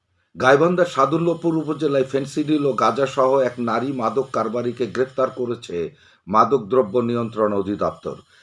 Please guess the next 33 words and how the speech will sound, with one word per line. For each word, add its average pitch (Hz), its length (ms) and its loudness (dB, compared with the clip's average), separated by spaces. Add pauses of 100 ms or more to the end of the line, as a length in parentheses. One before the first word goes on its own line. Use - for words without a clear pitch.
(240)
গতকাল 113 520 0
উপজেলার 120 600 2
একবারপুর 123 600 0
এলাকায় 123 420 2
ঢাকা 104 340 0
রংপুর 117 460 -2
মহাসড়কের 120 760 -2 (420)
একটি 131 360 0
যাত্রীবাহী 131 640 2
বাস 117 300 -2
থেকে 123 200 -2
তাকে 117 280 -6
গ্রেফতার 110 440 -2
করা 85 260 -2
হয়। 76 260 -2 (460)
তার 104 200 4
ভ্যানিটি 123 400 -2
ব্যাগ 110 280 -2
তল্লাশি 113 440 0
করে 143 240 -2
তিরিশ 127 400 -6
বোতল 110 280 -4
ফেনসিডিল 117 640 -4 (400)
এবং 120 260 2 (160)
এক 110 260 0
কেজি 120 260 0
গাঁজা 113 380 2
উদ্ধার 104 360 -2
করা 87 260 0
হয়। 76 260 -4 (440)
তার 104 200 4
বিরুদ্ধে 120 440 0
সাদুল্যপুর 120 720 -2